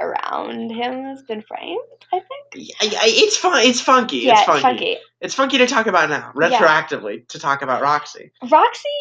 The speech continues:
Speaker 1: is introduced as an alcoholic.
Speaker 2: As a, yeah, as a sixteen-year-old alcoholic who lives alone in sort of a post-apocalyptic
Speaker 1: Post-apocalyptic
Speaker 2: future.
Speaker 1: future. Um, and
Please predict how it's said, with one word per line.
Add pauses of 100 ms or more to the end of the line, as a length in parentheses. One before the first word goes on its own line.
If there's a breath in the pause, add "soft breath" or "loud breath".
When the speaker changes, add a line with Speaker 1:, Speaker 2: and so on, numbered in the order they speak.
(600)
Speaker 1:
is
introduced (100)
as
an
alcoholic.
Speaker 2:
As
a, (100)
yeah,
as
a
sixteen-year-old
alcoholic
who
lives
alone
in
sort
of
a
post-apocalyptic
Speaker 1:
Post-apocalyptic
Speaker 2:
future.
Speaker 1:
future. (500)
Um, (840)
and